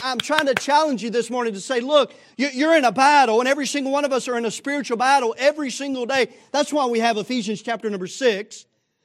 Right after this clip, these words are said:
God gave us Ephesians six to encourage us. We have the armor of God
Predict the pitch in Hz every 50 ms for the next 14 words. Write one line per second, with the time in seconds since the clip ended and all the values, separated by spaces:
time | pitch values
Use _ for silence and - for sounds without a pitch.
0 | _ _ _ _ _ - 254 277 294 277 233 294 311 269 277 233 - - 240 185
1 | - 277 285 226 233 220 - - 302 262 - - 254 240 220 214 - - 277 302
2 | 302 294 247 190 147 160 185 175 185 254 - - - _ _ _ _ _ _ _
3 | _ _ - 233 269 254 214 160 - 311 339 311 285 233 226 214 208 247 233 240
4 | 254 277 277 247 233 220 214 185 - 254 277 277 233 190 160 156 180 214